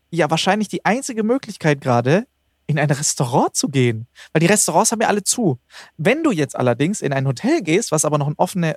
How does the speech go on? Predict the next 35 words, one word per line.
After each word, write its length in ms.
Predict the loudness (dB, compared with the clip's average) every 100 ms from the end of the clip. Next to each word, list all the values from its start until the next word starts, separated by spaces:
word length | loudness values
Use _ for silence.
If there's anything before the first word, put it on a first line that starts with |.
| _
Hotelbar 640 | -4 0 4 6 6 4
und 100 | 2
Hotelrestaurant 800 | 0 4 4 4 0 0 2 2
hat, 280 | 2 -2 -6 _ _ _ _ _ _ _ -2
dann 140 | 2
brauchst 260 | 4 4 4
du 60 |
ja 60 | 2
quasi 280 | 4 2 4
dann 160 | 2
nur 140 | 4 0
ein 60 |
Zimmer 440 | 2 2 4 2 2 _ _ _ _
und 180 | 0
kannst 480 | 0 -2 -2 -4 0
da 260 | 2 2 0
ins 520 | -2 -2 0 -4 -8 -12 -2
Restaurant 440 | 0 2 4 2
gehen. 160 | 0 -2
Das 160 | 0
heißt, 340 | 2 2 0 0
wenn 140 | 0
du 80 | 0
jetzt 240 | -2 -6
viel 160 | -4 -2
Geld 340 | 2 0 0
hast 320 | 0 0 -2 -10 _ _ -4
und 140 | -2
dir 80 | 0
das 140 | -2
egal 400 | -6 0 2 2
ist, 120 | 0 -4
ob 140 | -4
du 80 | -4
jetzt 280 | -4 -6